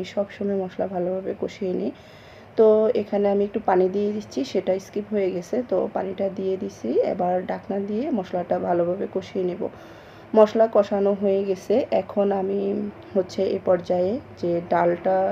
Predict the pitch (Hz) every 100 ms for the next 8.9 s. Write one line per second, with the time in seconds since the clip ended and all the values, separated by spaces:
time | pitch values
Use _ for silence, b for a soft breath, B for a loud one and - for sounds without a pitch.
0 | 190 190 196 196 196 185 190 180 226 202
1 | - 180 180 180 190 330 B B B B
2 | B B - 208 180 180 180 175 240 220
3 | 185 180 185 180 185 175 175 170 - -
4 | B B B - - 190 175 170 170 175
5 | - - 190 185 190 190 208 202 196 190
6 | 190 196 196 202 196 196 220 202 185 196
7 | 185 - 202 202 196 180 185 185 202 -
8 | - - - - 185 185 - 190 190